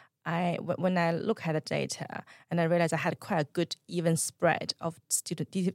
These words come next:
different student, uh, levels. So I had, like, um, um, pretty much equal amount of students from level one and level three participating in both the survey and the focus groups.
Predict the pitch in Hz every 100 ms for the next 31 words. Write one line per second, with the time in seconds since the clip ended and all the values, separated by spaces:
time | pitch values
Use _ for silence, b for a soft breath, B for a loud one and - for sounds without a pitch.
0 | - 208 - 180 - 170 165 156 - 156
1 | 151 147 156 147 143 160 208 - - _
2 | - 165 156 175 151 147 - - 156 147
3 | 147 131 - - B B B _ _ -
4 | - - - - - - - - _ _
5 | _ _ _ _ - 202 165 - 170 -
6 | 147 156 160 147 - 165 147 - 151 151
7 | 156 147 147 147 151 139 143 143 147 135
8 | 170 - 165 b b b _ - 156 165
9 | 156 - 160 - 156 156 151 156 151 -
10 | - 151 - - - - - 165 170 -
11 | - - - - - - - -